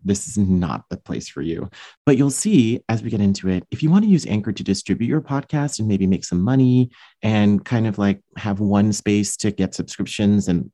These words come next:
a sort of Patreon setup, it might be cool. Um, so,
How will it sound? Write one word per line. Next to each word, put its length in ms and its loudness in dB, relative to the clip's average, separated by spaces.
a 60 -14
sort 180 -6
of 100 -6
Patreon 460 0
setup, 360 0
it 80 2
might 180 8
be 100 0
cool. 400 -6
Um, 300 4
so, 480 0